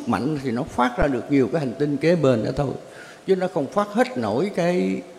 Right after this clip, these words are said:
nguyên một cái hệ thống kêu bằng cái bầu hoàng đạo một, không có phát nổi. Bầu hoàng đạo một thì nó phải dùng cái máy kỹ thuật trợ giúp thì nó có phát ra nổi. Còn ở đây,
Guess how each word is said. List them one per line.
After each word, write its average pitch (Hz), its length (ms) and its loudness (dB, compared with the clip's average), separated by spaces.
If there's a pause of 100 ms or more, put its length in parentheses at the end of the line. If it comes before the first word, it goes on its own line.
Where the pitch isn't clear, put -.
(360)
nguyên 151 300 2
một 107 180 0
cái 165 100 0
hệ 120 240 0
thống 220 460 -2 (480)
kêu 139 120 0
bằng 113 280 -2
cái 147 200 -2 (320)
bầu 113 420 2
hoàng 107 300 0
đạo 113 160 4
một, 101 480 0
không 135 280 2
có 113 60 -6 (100)
phát - 160 -2
nổi. 139 220 0 (960)
Bầu 120 160 2
hoàng 117 200 -4
đạo 113 160 -2
một 113 400 -2
thì 120 100 -4
nó 117 160 -6
phải 151 140 -2 (100)
dùng 120 200 2
cái 151 100 0
máy 165 280 -2 (260)
kỹ 156 80 0
thuật 139 200 6 (720)
trợ 113 200 6 (100)
giúp 262 120 8 (480)
thì 110 100 2
nó 110 100 -2
có 160 100 2
phát 208 280 4
ra 143 80 4
nổi. 107 280 2 (760)
Còn 117 200 0
ở 160 100 -2
đây, 156 420 4